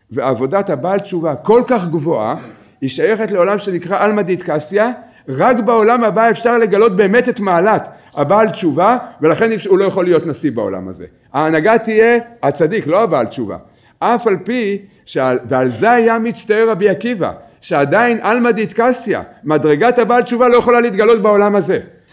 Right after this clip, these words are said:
על זה היה הצער שלו, שהוא ידע שהגאולה זה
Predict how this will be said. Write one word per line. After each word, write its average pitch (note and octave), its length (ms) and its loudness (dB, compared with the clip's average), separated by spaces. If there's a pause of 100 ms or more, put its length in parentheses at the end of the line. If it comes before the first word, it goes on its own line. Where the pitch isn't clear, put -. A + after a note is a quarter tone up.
(140)
על C#3+ 280 0
זה B2+ 160 2
היה B3 220 4
הצער E3+ 360 0
שלו, A#2+ 280 -4 (240)
שהוא B2+ 180 -2
ידע E3+ 400 0 (400)
שהגאולה B2+ 760 -2
זה D3+ 400 0